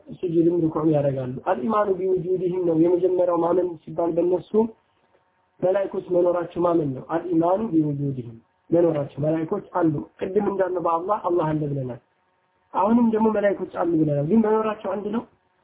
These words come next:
አይደለም። የእነሱ አኗኗር እንደ አላህ ካሚል አይደለም፣ የሞላ አይደለም። ሞትም ይጠብቃቸዋል። አላህ ግን ሙሉ ነው። እንደዚሁም ያው ጎዶሎ ሲፋዎች ይኖራቸዋል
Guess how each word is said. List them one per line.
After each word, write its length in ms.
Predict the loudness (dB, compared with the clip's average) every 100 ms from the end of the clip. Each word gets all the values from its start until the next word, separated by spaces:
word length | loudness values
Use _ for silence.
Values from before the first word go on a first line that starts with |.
| _ _ _
አይደለም። 320 | -2 0 4
የእነሱ 340 | 4 4 0 -2
አኗኗር 460 | -4 0 -2 0 -2
እንደ 180 | -2 -2
አላህ 240 | 0 0 -2
ካሚል 320 | 0 2 2
አይደለም፣ 360 | 2 -2 -2 2
የሞላ 280 | 2 2 0
አይደለም። 300 | -2 -2 0
ሞትም 320 | 0 0 -4
ይጠብቃቸዋል። 680 | -4 -6 -8 -10 -12 -12 -14 _ _ _ _ _ _ _ _ _ -4
አላህ 260 | 0 0 0
ግን 140 | 0
ሙሉ 180 | 2 2 0
ነው። 120 | -4 _ _ _ _ _ _ _
እንደዚሁም 500 | 0 0 0 -2 0 0 0
ያው 200 | 0 -2 -8 _ _ -2
ጎዶሎ 360 | 0 0 0 0
ሲፋዎች 440 | -2 -6 -4 -4 -4
ይኖራቸዋል 640 | -2 0 0 -4 -4 -4